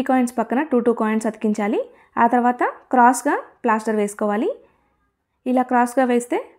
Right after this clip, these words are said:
కాయిన్స్ ఊడిపోకుండా ఉంటాయి. అలానే మనం జాయింట్ చేయలేదు కాబట్టి ఇక్కడ జాయింట్ అవుతాయి. ఇలా ప్లాస్టర్ వేసుకున్న తర్వాత దీన్ని తీసి ఎక్స్ట్రాస్ ఏమన్నా ఉంటే ప్లాస్టర్స్ మొత్తం కట్ చేసుకోవాలి. ఈ లాకెట్స్ ఇవన్నీ చేయడం కొంచెం ఇబ్బంది అనుకుంటే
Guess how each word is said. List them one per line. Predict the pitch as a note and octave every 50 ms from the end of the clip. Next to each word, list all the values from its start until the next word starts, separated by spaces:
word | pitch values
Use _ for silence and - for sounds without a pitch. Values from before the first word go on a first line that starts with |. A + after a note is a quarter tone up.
| _ _ _ - -
కాయిన్స్ | A#3+ A3+ A3+ A3+ A#3 A#3+ A#3 A3+
ఊడిపోకుండా | G#3+ G#3+ A3 A3 G#3 - A3 G#3+ G#3+ G#3+ G#3+
ఉంటాయి. | G#3 G3+ G#3+ A3+ D4+ A#4 C#5+ - - _ _ _ - -
అలానే | A3+ A3+ A#3 B3 C4+ B3+
మనం | B3 A3+ A3+ G#3+ A3+
జాయింట్ | A3 G#3+ A#3 B3 B3 B3+
చేయలేదు | A#3+ A3 A3 A3 A3 A3
కాబట్టి | G#3 G#3 G#3 G#3 F4+ C5 - - _ - A#3
ఇక్కడ | A3 - A3 G3 A3
జాయింట్ | G#3+ G#3 G#3 G#3 G3+ G3+
అవుతాయి. | G3+ G3 G#3 A3+ D#4 B4+ - - _ _ _ _ _ _ -
ఇలా | - B3+ C4+ C4+ C4+ C4
ప్లాస్టర్ | A#3+ A3 A3+ A3 A#3 A3+ A3+
వేసుకున్న | A3 A3 - - A3+ G#3+ A3
తర్వాత | A3 G#3+ G#3+ G#3+ - F4 A#4+ - - _ _ _ _ - A3+
దీన్ని | A#3+ A3+ A3 A3 A3 A3+
తీసి | A3+ A3+ - - - - _ _ _ _ _ _ _ _ _ _ _ _ _ _ _ - - A#3+
ఎక్స్ట్రాస్ | A#3+ - - C4+ C4 B3 B3+ A#3
ఏమన్నా | A3+ A3 A3 G#3+ G#3+ G#3+
ఉంటే | G#3+ C#4+ D4 C#4+
ప్లాస్టర్స్ | A#3 G#3+ A3 - A3+ A3 A3 G#3 G3+
మొత్తం | G3+ A#3+ B3 -
కట్ | E3 - - G3
చేసుకోవాలి. | F#3+ - - G3 F#3+ G3 G3+ C#4 A4 D#5+ - - _ _ _ _ _ _ _ _ _ _ _ _ - - B3+ C4
ఈ | B3+ B3
లాకెట్స్ | A3+ A3 A3+ - B3+ A#3+ - - B3 B3+ - -
ఇవన్నీ | G#3+ A3 G#3+ G#3+ A3+ A#3 A3+ -
చేయడం | A3 G#3+ G#3+ A#3+ B3 A#3+
కొంచెం | A#3 G#3+ A3 A3+ G#3+ G#3
ఇబ్బంది | F3+ G#3+ A3 A3 A3 G#3+ G#3+
అనుకుంటే | G#3 - G#3+ G#3+ G#3+ D4